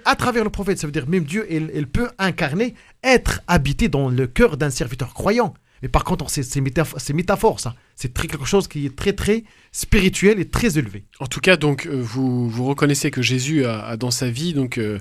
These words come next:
Speaker 2: euh, fait des, des prodiges d'une certaine manière, hein,
Speaker 1: Exactement.
Speaker 2: et que, euh, il est, euh, comment dire, il est un maître spirituel, euh, qui a, a, a été jusqu'à, jusqu'à, euh, comment dire, jusqu'à vivre dans une très grande union à Dieu, si j'ai bien compris, hein.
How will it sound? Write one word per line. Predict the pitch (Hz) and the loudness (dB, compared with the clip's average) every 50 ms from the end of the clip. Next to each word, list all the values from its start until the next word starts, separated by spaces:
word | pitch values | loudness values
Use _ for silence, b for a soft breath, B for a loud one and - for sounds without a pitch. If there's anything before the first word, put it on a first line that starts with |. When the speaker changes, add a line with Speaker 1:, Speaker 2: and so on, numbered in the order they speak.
| b b b b b b _ - | b b b b b b _ -10
Speaker 2:
euh, | 101 98 | -8 -6
fait | - - - 123 | -4 -4 -2 0
des, | 113 107 104 | 0 0 -2
des | 104 104 | -2 -2
prodiges | - - 147 151 160 202 214 175 | 0 4 4 6 6 6 4 4
d'une | 147 143 139 | 4 2 0
certaine | - - 143 - 131 123 | 0 -2 -2 0 0 0
manière, | 123 127 139 175 196 180 151 | 2 2 2 4 4 4 4
hein, | 160 175 190 - 127 | 2 0 0 -4 -8
Speaker 1:
Exactement. | - - 131 120 - - 131 127 | -4 -4 -4 -2 -2 0 2 2
Speaker 2:
et | 123 | 2
que, | 117 - 151 | 2 4 6
euh, | 156 165 170 151 135 127 | 6 6 6 4 2 2
il | 123 120 120 123 135 | 2 2 2 4 4
est, | 147 151 151 139 123 | 6 6 6 4 4
euh, | 117 110 107 107 107 107 107 104 | 2 0 -2 -4 -4 -6 -6 -6
comment | - 117 117 117 | -4 -2 -2 0
dire, | 120 135 127 117 | 0 0 0 0
il | 113 117 113 | 0 0 2
est | 120 123 | 2 0
un | 120 113 113 | 0 0 2
maître | 120 131 139 139 - - 131 120 | 2 2 2 2 0 -2 0 0
spirituel, | 113 - - - 151 143 139 143 139 - - 156 165 185 190 185 | 0 0 -2 -2 -2 0 0 0 2 4 6 8 8 8 8 8
euh, | 156 131 120 117 | 6 4 2 0
qui | 117 - - 147 147 147 147 131 | -2 -4 -6 -6 -2 0 0 0
a, | 123 120 120 117 | 0 -2 -2 -2
a, | 120 120 120 120 120 113 120 | -2 -2 -2 -4 -4 -4 -4
a | 123 123 | -2 -2
été | 120 120 - - 160 165 | -2 0 2 2 4 4
jusqu'à, | 139 123 127 120 - - - 139 135 127 123 117 110 101 B B B B B B | 4 0 -2 -2 -2 -2 0 0 0 0 0 -2 -4 -4 B B B B B B
jusqu'à, | - 120 127 127 120 - - 147 135 131 | -8 -4 -2 -2 -2 0 2 2 2 2
euh, | 123 113 110 110 110 107 107 104 104 104 | 0 -2 -4 -6 -8 -10 -10 -10 -10 -10
comment | - - 117 117 | -8 -6 -4 -4
dire, | 113 113 113 | -2 -2 -2
jusqu'à | 110 104 113 113 - 143 131 | -2 -2 -2 -2 0 0 0
vivre | 123 151 170 | 2 2 2
dans | 147 143 131 | 2 2 2
une | 120 123 127 123 | 2 0 0 -2
très | - - - 156 | 0 2 2 2
grande | 131 135 143 143 143 | 4 2 2 2 4
union | 143 147 151 151 | 4 4 4 2
à | 147 135 | 2 0
Dieu, | 127 127 110 | 0 -2 -4
si | - - | -4 -4
j'ai | 110 113 110 | -6 -4 -4
bien | 117 113 | -6 -6
compris, | - 131 - - 113 107 | -8 -10 -8 -8 -6 -6
hein. | 104 117 | -6 -8